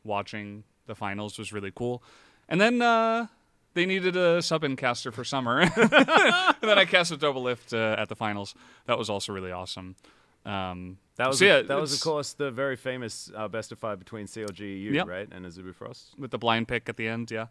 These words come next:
Speaker 2: Yeah.
Speaker 1: Um, it was a really awesome experience, that whole twenty twelve, and it means a lot to me, and it's gonna mean a lot to the L C K that we're, like, doing this full circle now back,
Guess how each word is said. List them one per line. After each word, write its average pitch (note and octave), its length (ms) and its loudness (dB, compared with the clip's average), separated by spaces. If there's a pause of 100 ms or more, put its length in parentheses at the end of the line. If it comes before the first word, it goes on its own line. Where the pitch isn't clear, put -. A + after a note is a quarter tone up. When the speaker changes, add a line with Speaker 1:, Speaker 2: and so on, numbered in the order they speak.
(180)
Speaker 2:
Yeah. E2+ 240 -10 (160)
Speaker 1:
Um, A2 640 -2 (500)
it F3 40 -4
was - 380 -4 (140)
a C3+ 60 -4
really C3+ 200 6
awesome B2 280 4
experience, A#2 540 -4
that G#2+ 140 -2
whole G#2 140 -6
twenty G2+ 300 -8
twelve, F#2+ 480 -10
and F#2 420 -14 (180)
it A#2 80 -6
means A#2 200 -2
a A2 60 -4
lot G2+ 180 -2
to - 100 -12
me, A2+ 280 -6
and G2+ 240 -8
it's G2+ 160 -12
gonna A#2+ 160 -4
mean A#2 140 0
a A2+ 60 0
lot G#2+ 180 2
to - 60 -12
the G#2+ 120 -6
L G#2 120 -2
C A2+ 120 -10
K G#2+ 180 -4
that A2 120 -2
we're, G#2 120 -6
like, F#2+ 240 -8 (100)
doing B2+ 220 0
this A2 140 -4
full D3 260 -2
circle C3 380 -2
now G2 200 -4
back, G2+ 460 -2